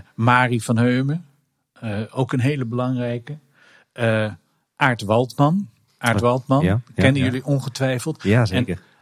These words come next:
Speaker 1: Aart is zo attent, echt een ongelooflijk attente vent. Die stuurt mij nog iedere, de, ieder jaar op mijn verjaardag stuurt hij een berichtje. Of hij stuurt een ander berichtje. Eh, chapeau. Eh, ja,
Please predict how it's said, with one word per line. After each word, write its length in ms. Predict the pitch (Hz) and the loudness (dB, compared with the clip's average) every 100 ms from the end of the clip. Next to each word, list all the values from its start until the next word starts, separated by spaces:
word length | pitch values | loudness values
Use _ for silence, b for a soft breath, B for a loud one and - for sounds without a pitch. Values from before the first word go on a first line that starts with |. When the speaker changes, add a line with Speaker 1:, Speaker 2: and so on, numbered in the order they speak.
| _ 160 | _ 0
Speaker 1:
Aart 260 | 170 - | 0 0
is 220 | 135 120 | -4 -2
zo 160 | - 147 | 2 2
attent, 680 | 131 123 - 180 160 160 - | 2 -4 0 2 2 0 -4
echt 200 | 151 127 | -6 -6
een 80 | - | -6
ongelooflijk 680 | 165 120 139 160 165 143 131 | -4 -2 2 2 2 -2 -8
attente 440 | 135 - 135 120 | -8 -4 -4 -4
vent. 260 | 113 123 120 | -2 -2 -2
Die 80 | 131 | -8
stuurt 360 | - 170 151 | -4 -2 -2
mij 100 | 135 | 0
nog 180 | 117 117 - - | -2 -4 -10 -4
iedere, 400 | 185 156 135 117 | 0 2 0 -2
de, 160 | 147 | -4
ieder 260 | 139 147 156 | -2 0 0
jaar 400 | 139 131 131 131 | 0 0 0 -2
op 160 | - 120 | -6 -4
mijn 160 | 139 | -2
verjaardag 440 | 123 131 127 120 113 | -2 -2 -2 -4 -8
stuurt 300 | - 123 113 | -6 -6 -4
hij 100 | 117 | -4
een 80 | 117 | -2
berichtje. 480 | 113 117 - 113 113 B B B | -2 -4 -6 -10 -10 B B B
Of 140 | 113 | -10
hij 80 | 120 | -10
stuurt 320 | - 117 104 | -6 -6 -6
een 80 | 104 | -6
ander 220 | 113 117 | -4 -4
berichtje. 400 | 110 107 110 - - - _ _ _ | -4 -8 -8 -16 -20 -20 _ _ _
Eh, 140 | 113 104 | -10 -10
chapeau. 580 | - 156 143 123 92 87 _ b b b b b | -4 -2 0 0 -2 -4 _ b b b b b
Eh, 340 | 120 113 110 | -4 -2 0
ja, 280 | 123 117 | 0 -2